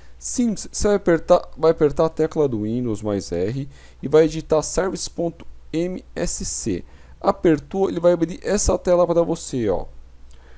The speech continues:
O que que você vai fazer? Você vai vir aqui em Superfet lá embaixo, ó. Percebam que isso aqui tá em ordem alfabética, certo? Você clica aqui, você vai vir aqui, ó, tipo de inicia-, inici-,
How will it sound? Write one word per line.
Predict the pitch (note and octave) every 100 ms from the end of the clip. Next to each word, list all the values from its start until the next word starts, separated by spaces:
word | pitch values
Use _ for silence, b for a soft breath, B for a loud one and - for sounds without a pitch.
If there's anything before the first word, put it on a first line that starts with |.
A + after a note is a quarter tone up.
| b
O | -
que | - G3+
que | -
você | A3 F#3+
vai | F3+
fazer? | F3 D#3
Você | C3+
vai | D#3
vir | D3 D#3
aqui | D3+ E3+ E3 -
em | - D3+
Superfet | C#3 - A3 - - F3 - - - - - - D3+ D#3+ E3 -
lá | D3 E3+
embaixo, | C3 A#2 C3 D#3 - -
ó. | - - - - - - - - - - -
Percebam | B2+ - B2+
que |
isso | -
aqui | B2 B2+
tá | A#2
em |
ordem | A2 A#2+
alfabética, | C3+ F#3 E3+ D3+ E3 - - - b b b b b b - - - -
certo? | - - F3+ F#3 F3+ G3 G3 - - - - - - - - -
Você | - F#3+ E3+
clica | F#3+ F#3 - D#3+
aqui, | - - G3+ - B B
você | -
vai | G#3
vir | G#3+ A3+
aqui, | A3+ - A#3+ A3
ó, | D3+ B2
tipo | - - A#3+ - G3+
de | A3
inicia-, | G#3+ F#3+ G3 F#3+ - F#3
inici-, | G3 F#3+ - -